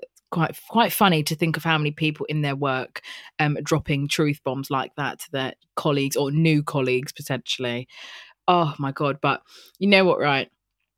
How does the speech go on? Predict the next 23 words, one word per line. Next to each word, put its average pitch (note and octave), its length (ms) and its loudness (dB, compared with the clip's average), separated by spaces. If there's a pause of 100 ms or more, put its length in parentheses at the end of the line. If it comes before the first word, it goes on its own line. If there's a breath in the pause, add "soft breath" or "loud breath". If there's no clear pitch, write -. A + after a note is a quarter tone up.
(340)
Jokes G3+ 400 6
aside D3 400 2
and C#3+ 100 0
everything, C3+ 400 -4
and C#3 80 -2
I C#3 80 0
really D3+ 480 2
do C#3 220 -2
hope C3+ 240 -2
that C#3 140 0
has C#3 140 -2
given C#3+ 280 -8
you C3 220 -4
the D3+ 100 -12
belly C3+ 280 0
tickle B2+ 640 -6
that - 140 -6
you C#3 100 -4
might C3+ 140 -4
have C#3+ 160 -6
needed C3 340 -4
this - 220 -8
week, C3 420 -6